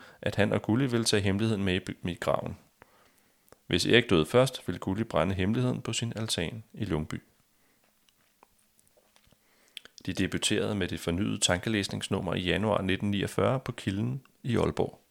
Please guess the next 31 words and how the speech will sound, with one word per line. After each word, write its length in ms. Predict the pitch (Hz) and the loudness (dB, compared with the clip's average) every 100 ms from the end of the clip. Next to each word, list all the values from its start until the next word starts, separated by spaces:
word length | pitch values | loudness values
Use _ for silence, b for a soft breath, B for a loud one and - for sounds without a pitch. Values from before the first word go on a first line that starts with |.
| b b b b - | b b b b -4
Publikum 500 | 110 107 131 101 87 | -2 0 0 0 0
var 60 | |
vilde 280 | 82 98 135 | 2 2 4
med 140 | 123 101 | 0 2
de 80 | |
morsomme 480 | 90 90 104 107 98 87 | 2 4 2 0 0 -2
replikker, 380 | - 117 131 131 B B B | -2 -2 -2 -4 B B B
og 120 | - - | -6 4
parret 280 | 120 123 | 6 6
fornemmede, 480 | - 98 127 147 139 | 6 4 4 4 0
at 120 | 113 | 0
de 40 | 131 | 2
havde 140 | 120 | 2
fat 220 | - 95 | 4 2
i 60 | 110 | 4
noget. 320 | 101 80 90 - b b b b b - | 2 0 -2 -8 b b b b b -2
Publikum, 500 | 131 - 117 85 80 - | 0 0 -2 -2 -4 -6
skeptikere 680 | - 120 127 117 104 87 85 | -2 0 0 0 0 0 -2
og 180 | - 87 | -6 0
videnskabsfolk 760 | 104 143 - 90 - 82 - - B B B | 4 4 0 -4 0 -2 -2 -10 B B B
havde 140 | - | -2
forskellige 500 | 92 95 - 117 131 | 0 0 0 2 2
teorier 460 | - - 90 101 113 | 2 2 2 2 4
om, 120 | 95 | 2
hvordan 320 | - 92 92 | 2 0 0
Truxa 380 | 101 - 113 - | 0 -2 -2 -2
og 120 | - | -4
Gulli 240 | - 95 107 | 0 2 2
udførte 520 | 95 95 - 104 113 | 0 -2 -2 -4 -2
deres 260 | 95 90 - | 0 0 2
nummer 260 | 107 120 | 0 -2